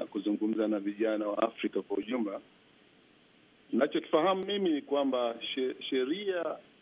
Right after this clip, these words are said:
ya mafanikio imebadilika. Sheria ambayo ilikuwa ikitumika mwaka elfu moja mia tisa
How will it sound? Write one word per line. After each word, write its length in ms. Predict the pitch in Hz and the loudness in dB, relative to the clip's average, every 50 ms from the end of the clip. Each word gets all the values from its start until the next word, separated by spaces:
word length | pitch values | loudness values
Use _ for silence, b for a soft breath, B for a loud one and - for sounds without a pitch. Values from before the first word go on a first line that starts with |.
| - - - - _ - - | -20 -20 -20 -20 _ -14 -8
ya 120 | 120 120 127 | -4 -4 -2
mafanikio 600 | 127 123 123 - 127 123 127 120 117 - - 139 | -2 -2 -2 -2 -2 0 0 -2 -2 -2 -2 -2
imebadilika. 840 | 120 104 107 101 98 101 98 95 95 92 95 - - - - - - - - - - - - _ _ - - - _ _ _ _ _ _ _ - - - _ _ _ _ _ - _ _ _ - - - _ - | 0 -2 -2 0 0 0 2 2 0 0 0 -2 -2 -2 -4 -4 -4 -6 -16 -20 -20 -20 -20 _ _ -20 -20 -20 _ _ _ _ _ _ _ -20 -20 -20 _ _ _ _ _ -20 _ _ _ -20 -20 -20 _ -4
Sheria 280 | - 120 120 135 156 151 | 0 2 2 4 4 4
ambayo 200 | 139 139 151 143 | 4 4 2 2
ilikuwa 180 | 131 143 151 143 | 2 0 -2 -4
ikitumika 520 | 143 135 - 131 131 143 143 - 135 127 | -4 -4 0 0 0 0 0 -2 -2 0
mwaka 540 | 123 120 120 120 117 123 135 139 135 - 139 | 0 2 2 2 4 4 2 2 2 0 -2
elfu 180 | 131 - - 135 | -2 -2 -2 0
moja 140 | 135 135 127 | 0 0 0
mia 120 | 120 117 | 0 -2
tisa 160 | 117 - 143 | -2 -4 -6